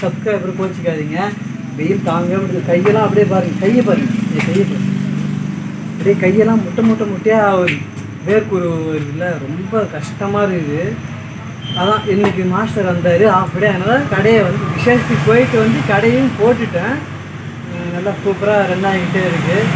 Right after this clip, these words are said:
என்னன்னாக்கா, ஒரு நாள், ரெண்டு நாள் லீவ் விட்டா பரவாயில்ல, நாலு நாள், மூணு நாள் லீவ் விட்டு கடை போடுறோம். அதனால வந்து,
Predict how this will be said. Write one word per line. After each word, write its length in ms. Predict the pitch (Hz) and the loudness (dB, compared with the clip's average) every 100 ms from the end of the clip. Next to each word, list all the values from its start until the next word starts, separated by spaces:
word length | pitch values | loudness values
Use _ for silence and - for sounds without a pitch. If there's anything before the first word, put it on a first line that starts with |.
| - - - - 254 | 0 -2 -2 0 4
என்னன்னாக்கா, 540 | 269 262 285 262 240 | 6 4 4 4 6
ஒரு 180 | 254 269 | 6 6
நாள், 280 | 277 294 202 - - - - - - - 190 | 6 4 2 -4 -10 -10 -10 -12 -14 -8 0
ரெண்டு 220 | 233 233 | 2 6
நாள் 260 | 233 240 185 - - - - 208 | 6 6 2 -4 -10 -10 -6 0
லீவ் 160 | 233 | 2
விட்டா 160 | 220 233 | 4 2
பரவாயில்ல, 500 | 208 202 196 185 170 | 2 2 2 0 -2
நாலு 280 | 180 208 208 | -2 -2 0
நாள், 300 | 214 233 220 | 2 2 2
மூணு 260 | 202 202 | -2 -2
நாள் 240 | 202 202 196 | -2 -2 2
லீவ் 160 | 208 | 2
விட்டு 220 | 196 208 | 2 0
கடை 240 | 202 190 202 | -2 0 0
போடுறோம். 480 | 185 180 170 196 196 | 2 0 0 2 2
அதனால 300 | 190 202 196 | 2 2 2
வந்து, 360 | 175 220 233 | 2 2 2